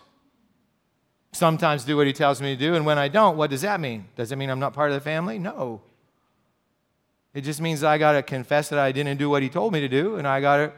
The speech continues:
repent of it, turn away from it, and go back and get restored. Because that's how it works in the family of God. You don't get kicked out because you weren't good enough.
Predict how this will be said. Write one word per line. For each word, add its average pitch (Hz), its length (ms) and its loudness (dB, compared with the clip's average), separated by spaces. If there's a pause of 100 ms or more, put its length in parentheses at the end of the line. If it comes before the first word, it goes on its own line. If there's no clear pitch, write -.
(560)
repent 180 380 2
of 156 160 6
it, 202 120 -2
turn 165 200 -4
away 165 220 2
from 156 220 -2
it, 180 60 -2
and 170 80 -2
go 160 160 2
back 165 300 4
and 180 100 -6
get 160 200 0
restored. 156 680 -2 (1200)
Because 151 300 0
that's 160 200 4
how 156 160 6
it 151 40 0
works 202 260 0
in 143 80 -6
the 131 80 -8
family 139 380 -4
of 120 100 -6
God. 165 240 2
You 139 80 -4
don't 143 140 -2
get 131 160 -4
kicked 147 220 -6
out 180 160 2
because 131 280 -6
you 131 80 -8
weren't 127 160 -8
good 165 140 -2
enough. 113 440 -10